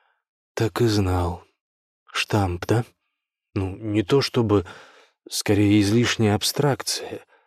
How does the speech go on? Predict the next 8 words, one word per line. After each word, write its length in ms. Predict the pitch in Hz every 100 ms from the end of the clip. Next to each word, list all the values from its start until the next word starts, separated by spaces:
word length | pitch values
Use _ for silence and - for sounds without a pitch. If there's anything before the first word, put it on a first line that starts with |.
| _ _ _ _
Пусть 220 | - 151
будет 340 | 120 143 139 131
женщина, 840 | 127 123 165 175 - 139 131 113 - _
да 140 | 101
и 80 | 113
всё, 280 | 107 - 160
без 200 | 123 139
сравнений. 680 | - 165 170 143 95 87 -